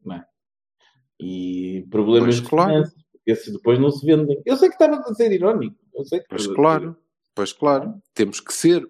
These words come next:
Speaker 2: o melhor que pudermos. Isto não tem só a ver com treinadores, jogadores, com, com, aliás, como eu expliquei
Speaker 1: Tudo,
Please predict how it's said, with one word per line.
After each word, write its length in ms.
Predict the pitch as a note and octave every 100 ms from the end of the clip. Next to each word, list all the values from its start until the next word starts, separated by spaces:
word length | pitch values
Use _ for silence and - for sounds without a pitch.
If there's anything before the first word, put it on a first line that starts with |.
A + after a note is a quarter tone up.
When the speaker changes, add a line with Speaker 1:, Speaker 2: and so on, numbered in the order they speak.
| -
Speaker 2:
o 100 | A2
melhor 520 | A#2 A#2 D#3 F3 -
que 80 | - -
pudermos. 580 | G#2+ A#2+ D#3 G#3+ - - _ _ -
Isto 260 | - -
não 100 | G#2+
tem 120 | F#2+ G#2
só 160 | A#2
a 40 | A2
ver 140 | A#2
com 100 | -
treinadores, 640 | B2+ A#2+ A2 F#2 A2 D3 A#2
jogadores, 640 | G#2 F2+ G#2+ C#3 D3 -
com, 280 | - C#3+ E3 _ - -
com, 80 | D#3+ -
aliás, 200 | F#3 G3
como 220 | - G#2 - - - - - - -
eu 100 | F#2+
expliquei 400 | - C3 -
Speaker 1:
Tudo, 60 | D3